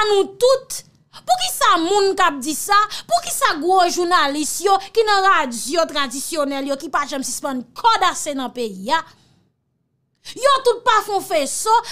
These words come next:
Gade nou debake devan ministè lajistis pou bay dosye a de c p g pou yo al chèche Samirandal. Paske si se parenn ki manje l,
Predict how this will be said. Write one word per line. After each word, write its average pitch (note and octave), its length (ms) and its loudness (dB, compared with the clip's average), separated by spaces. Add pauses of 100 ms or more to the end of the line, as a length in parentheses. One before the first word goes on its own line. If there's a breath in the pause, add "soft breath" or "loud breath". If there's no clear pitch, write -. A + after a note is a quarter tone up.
Gade G4+ 300 2
nou D#4+ 180 0
debake A#4+ 800 0
devan F4+ 360 4
ministè F4 440 0
lajistis D#4 680 -2 (280 loud breath)
pou A#4+ 300 4
bay A4 320 4
dosye F#4 420 0
a E4+ 160 2
de D#4+ 160 -4
c G#4 240 -4
p F#4 160 4
g F4+ 160 -4 (140 loud breath)
pou A4+ 180 4
yo A4 100 6
al F#4+ 140 0
chèche D#4 400 -4
Samirandal. C4+ 600 -2
Paske D#4+ 280 -4
si - 360 -8
se C#5 240 0
parenn F4+ 420 2
ki D4 140 -2
manje C4+ 260 -2
l, G#4 160 2